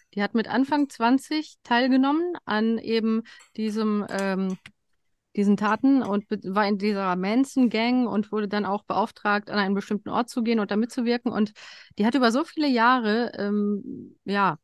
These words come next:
auch an sich gearbeitet und auch immer wieder, ähm, Parole-Hearings gehabt. Und, ähm, so wie es ausschaut, äh,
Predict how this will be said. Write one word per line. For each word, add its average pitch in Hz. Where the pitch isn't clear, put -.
auch 214
an 208
sich 208
gearbeitet 240
und 208
auch 214
immer 202
wieder, 196
ähm, 185
Parole-Hearings 240
gehabt. 214
Und, 190
ähm, 180
so 226
wie 220
es 220
ausschaut, 226
äh, -